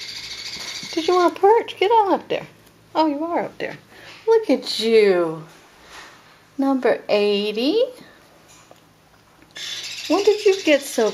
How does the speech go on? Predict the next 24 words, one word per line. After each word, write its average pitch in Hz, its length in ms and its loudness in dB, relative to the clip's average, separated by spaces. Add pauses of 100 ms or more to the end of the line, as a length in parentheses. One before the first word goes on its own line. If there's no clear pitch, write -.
(120)
big? 170 320 2
Here, - 420 -2 (480)
come 269 140 4
over 262 160 4
here 247 180 2
on 196 180 2
the - 120 -6
edge 175 260 -4
here. 147 200 -6 (1700)
Here, 302 160 -4 (420)
there. - 220 -4 (1080)
There 494 260 4
we 208 100 0
go. 240 500 4 (300)
Can't 311 260 -6
see 359 320 -2
you, 302 120 2
but 277 280 -4
you're 247 120 0
up 285 160 -10
there. 220 400 -2
<laughs> 208 120 -10 (480)
That's 170 320 -6
eighty. 165 580 -4